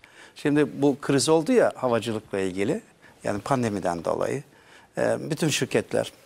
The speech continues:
Airbus, Boeing olsun, başkaları olsun, eleman çıkardılar. Zaten şimdi uçak yapısalında, structure'ında büyük fırsat var. Çünkü geri geldiği için çok hızlı bir talep artışı var. Çıkarılan ekipleri tekrar geri alamıyorlar. O da ayrı bir konu.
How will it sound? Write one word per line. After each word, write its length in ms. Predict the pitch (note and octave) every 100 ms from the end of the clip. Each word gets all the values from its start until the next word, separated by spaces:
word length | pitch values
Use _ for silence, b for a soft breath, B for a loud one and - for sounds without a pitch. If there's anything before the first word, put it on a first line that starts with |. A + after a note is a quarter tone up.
| _ _ D3+
Airbus, 380 | A#2 A#2 -
Boeing 260 | A#2+ A2+ G#2+
olsun, 260 | G#2 - A#2
başkaları 440 | A2 - A2+ G#2
olsun, 340 | G2 - - F3 b b
eleman 240 | - A3+ D#3+
çıkardılar. 560 | - A2+ F#2 F2 D#2+ - _ _ b b b b
Zaten 320 | B2+ B2 C3
şimdi 260 | G#2+ C3 A#2+ G#2+
uçak 440 | C3 C#3 B2+ -
yapısalında, 560 | A#2+ - - B2 A2+ G#2+
structure'ında 720 | - - B2+ - C#3 C3+ C#3+
büyük 180 | C3 B2
fırsat 380 | B2 - D3 -
var. 100 | B2
Çünkü 240 | - B2
geri 240 | B2 A#2+ A#2
geldiği 340 | B2 B2 G3+
için 240 | F#3 - A2 B B
çok 240 | - C#3+
hızlı 320 | C#3+ A#2+ C#3+ D3
bir 200 | D3+ -
talep 300 | C3+ B2 A2
artışı 420 | F#2+ - - A2
var. 220 | D3 - B B B B
Çıkarılan 440 | - E3 D#3+ D#3+
ekipleri 440 | D3+ E3 D3 D#3+ D3+
tekrar 280 | C#3+ C#3
geri 240 | C3 C3 B2+
alamıyorlar. 600 | B2 A2+ F2+ F2 B2 - _ _ b b b b b
O 80 | C3+
da 60 | C#3
ayrı 160 | B2
bir 60 | A2
konu. 340 | - C3 G3